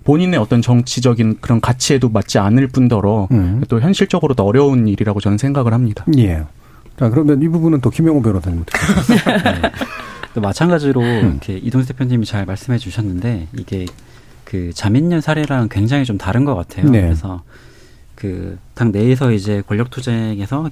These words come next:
Speaker 3: 개파가 좀 분리되고 나와서 이제 지역적 기반을 바탕으로, 그러니까 제야-, 제이 야당으로 약간 입지를 좀 다진 그 김종필 그 전 의원과는 좀 굉장히 좀 다른 사안이라고 보이고,
Speaker 2: 음.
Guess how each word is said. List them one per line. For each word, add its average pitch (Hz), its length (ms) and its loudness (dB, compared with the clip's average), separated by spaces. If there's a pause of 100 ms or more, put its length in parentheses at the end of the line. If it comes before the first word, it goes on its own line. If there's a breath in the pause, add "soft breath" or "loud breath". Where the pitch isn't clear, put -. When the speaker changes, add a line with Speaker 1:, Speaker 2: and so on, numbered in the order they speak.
Speaker 3:
개파가 113 320 0
좀 107 120 -4
분리되고 104 640 -4
나와서 98 300 -4
이제 92 120 -10
지역적 113 340 -4
기반을 104 560 -2 (240 loud breath)
바탕으로, 110 420 -2
그러니까 - 140 -6
제야-, 101 380 -2 (180)
제이 101 260 -4
야당으로 104 580 -2
약간 95 240 -6
입지를 110 320 -4
좀 101 120 -4
다진 95 580 -4 (600 loud breath)
그 98 120 -6
김종필 107 840 0 (640 loud breath)
그 104 100 -10
전 110 180 -2
의원과는 110 540 0
좀 104 140 -6
굉장히 104 260 0
좀 107 100 -2
다른 117 280 0
사안이라고 131 460 0
보이고, 90 600 -6
Speaker 2:
음. 107 340 2